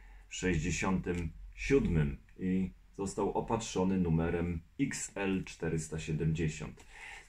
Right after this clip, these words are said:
Na tym albumie znajdziemy największe przeboje Trubadurów, chociażby takie jak, e, Powiedz, kim jesteś, czy legendarne Znamy się tylko z widzenia.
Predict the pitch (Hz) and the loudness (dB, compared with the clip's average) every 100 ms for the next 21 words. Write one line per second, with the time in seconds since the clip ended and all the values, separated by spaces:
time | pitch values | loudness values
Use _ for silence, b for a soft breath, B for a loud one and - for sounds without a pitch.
0 | - 95 113 143 143 139 123 101 95 107 | 2 6 8 6 2 0 2 2 4 6
1 | 107 101 95 87 90 87 92 90 87 82 | 6 6 2 0 0 2 2 2 0 -2
2 | - 92 107 113 107 98 - - 80 78 | -2 2 4 4 4 2 -2 -2 0 2
3 | 80 78 - 90 87 82 120 127 127 - | 4 2 2 0 2 2 2 2 -2 -8
4 | b b b 107 104 107 87 90 87 76 | b b b -4 2 2 2 2 4 2
5 | - - _ 113 107 - 110 101 - - | -2 -20 _ 2 2 4 4 4 0 -14
6 | - - - - - - 107 107 101 92 | -20 -20 -20 -20 -12 -2 4 6 8 4
7 | - - - - 92 90 85 85 85 80 | 0 -8 -14 -8 -2 0 2 2 2 -2
8 | - - - - - - 113 101 95 - | -10 -20 -20 -20 -20 0 2 4 2 -2
9 | 90 92 123 120 - 95 - - - 101 | 0 4 4 2 2 0 0 -8 -6 2
10 | 92 90 85 82 95 87 85 80 b b | 4 4 4 4 4 4 2 0 b b
11 | b 85 85 92 95 92 - 82 80 82 | b -6 0 4 4 2 2 0 0 0
12 | 82 82 78 82 80 87 76 71 | 0 2 4 4 4 4 4 0